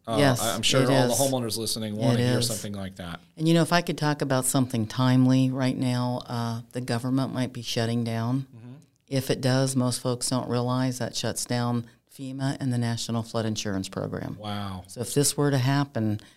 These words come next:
Speaker 2: if you're buying a house next week and the government shuts down this weekend, you wouldn't be able to write a fema policy if they're shut down.
Speaker 1: That's insane.
Speaker 2: So people don't realize the National Flood Program goes through fema and it's federal.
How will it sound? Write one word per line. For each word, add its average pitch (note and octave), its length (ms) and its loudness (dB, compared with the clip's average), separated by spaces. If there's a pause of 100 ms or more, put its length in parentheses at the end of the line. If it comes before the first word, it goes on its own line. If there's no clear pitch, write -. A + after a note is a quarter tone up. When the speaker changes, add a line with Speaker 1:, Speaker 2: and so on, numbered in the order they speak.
Speaker 2:
if - 60 -14
you're B2 100 0
buying B2 300 2
a A2+ 40 2
house B2 340 0
next B2+ 240 0
week B2+ 240 -2
and A2+ 100 0
the A#2 60 0
government A#2+ 420 -2
shuts - 280 -2
down A#2+ 240 0
this A#2 200 -2
weekend, C3 440 0 (360)
you A#2+ 120 -14
wouldn't B2+ 220 -2
be B2 120 0
able B2 200 0
to A#2 60 0
write A#2 280 0
a G#2+ 120 0
fema A2 380 -2
policy A2+ 520 -4
if G2 140 -6
they're F#2 140 -10
shut - 260 -4
down. D#2 320 -6 (260)
Speaker 1:
That's C3 200 -8
insane. G#2 460 -8 (360)
Speaker 2:
So B2+ 360 0
people C3+ 260 0
don't C#3 180 4
realize B2+ 440 4
the A#2+ 80 4
National A#2+ 480 4
Flood B2+ 280 2
Program A#2+ 460 0
goes A2+ 240 0
through A#2+ 160 -2
fema B2 360 2
and A2 200 0
it's - 180 -2
federal. G#2 560 0